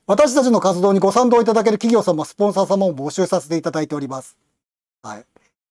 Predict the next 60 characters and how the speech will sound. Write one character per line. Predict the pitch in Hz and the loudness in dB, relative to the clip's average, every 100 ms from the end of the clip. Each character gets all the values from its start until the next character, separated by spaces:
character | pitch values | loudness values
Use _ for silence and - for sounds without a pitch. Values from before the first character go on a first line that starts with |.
| - | -4
え | 185 | -2
ー、 | 180 | 2
さ | 262 | 2
ら | 247 | 2
に | 160 | 0
で | - | -6
す | |
ね、 | 127 123 | -10 -2
メ | 202 | 2
ン | 269 | 2
バ | 285 285 | 2 2
ー | |
シ | 294 | 0
ッ | 294 | -2
プ | - | -2
と | 190 156 | -4 -2
い | |
う | 151 147 | -2 -4
形 | 156 165 151 165 | -4 -4 -6 -4
で | 170 156 135 | -2 -2 -4
お | 170 | -4
ぜ | 190 294 | 0 0
ぜ | 285 | 0
を | 202 | 0
募 | - 165 | 0 -4
っ | 156 | -4
て | |
お | 135 | -6
り | 127 | -8
ま | 127 | -10
す。 | - _ _ _ - | -12 _ _ _ -10
お | 147 | -6
ぜ | 147 | -6
ぜ。 | 120 - _ _ _ _ _ - - - - - - | -6 -20 _ _ _ _ _ -20 -20 -20 -20 -20 -10
私 | 123 127 202 214 233 | -4 0 0 2 4
は | 233 185 - - - - | 4 2 -2 -10 -20 -8
金 | - 202 247 262 | 0 2 4 6
儲 | 285 269 | 4 4
け、 | - 139 - | 0 -6 -8
人 | - - 262 | -6 0 2
の | 262 | 2
商 | 277 262 | 2 2
売 | 170 131 | 0 -4
を | |
否 | - | -6
定 | - 214 | 0 2
す | 208 | 2
る | 208 | 2
も | 220 | 2
の | 214 | 2
じ | |
ゃ | 151 - | -2 -2
あ | 160 | 0
り | 196 | 2
ま | 240 | 0
せ | 226 220 | 2 0
ん。 | 110 - _ _ _ _ _ _ - | -2 -14 _ _ _ _ _ _ -14
し | - | -4
か | 320 | -2
し、 | 240 196 120 | 2 0 -2